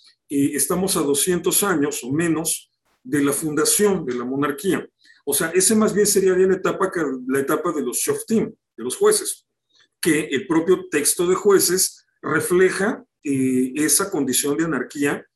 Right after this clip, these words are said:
o sea, de no, no un gobierno unificado, sino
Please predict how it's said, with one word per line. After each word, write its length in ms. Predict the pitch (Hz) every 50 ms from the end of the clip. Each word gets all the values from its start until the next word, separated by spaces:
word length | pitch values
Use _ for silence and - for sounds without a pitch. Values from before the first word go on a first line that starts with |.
| _ _ _ _ _
o 100 | - 127
sea, 140 | - 160 147
de 160 | 135 139 135
no, 320 | 139 151 165 170 175 - 151
no 220 | 156 160 170 175
un 380 | 170 175 175 180 175 175 175 156
gobierno 400 | 156 160 156 160 160 160 165 165
unificado, 520 | 160 156 - 180 165 - 185 175 180 185
sino 560 | - - - 151 151 160 165 180 190 185 -